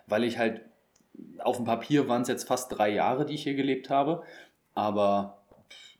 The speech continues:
ja, also jetzt so gefühlt, deswegen, gefühlt ist für mich der Umzug erst vor kurzem gewesen.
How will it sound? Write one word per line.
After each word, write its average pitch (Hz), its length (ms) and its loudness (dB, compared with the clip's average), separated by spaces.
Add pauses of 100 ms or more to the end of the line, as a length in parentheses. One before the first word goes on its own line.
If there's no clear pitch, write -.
(300)
ja, 85 360 -2 (100)
also 95 220 -4
jetzt 101 180 -6
so 104 120 -4
gefühlt, 123 680 2 (640)
deswegen, 117 580 2
gefühlt 175 320 4
ist 135 120 2
für 135 100 4
mich 160 120 6
der 143 140 6
Umzug 147 260 4
erst 127 160 0
vor 127 120 0
kurzem 139 300 0
gewesen. 92 320 -4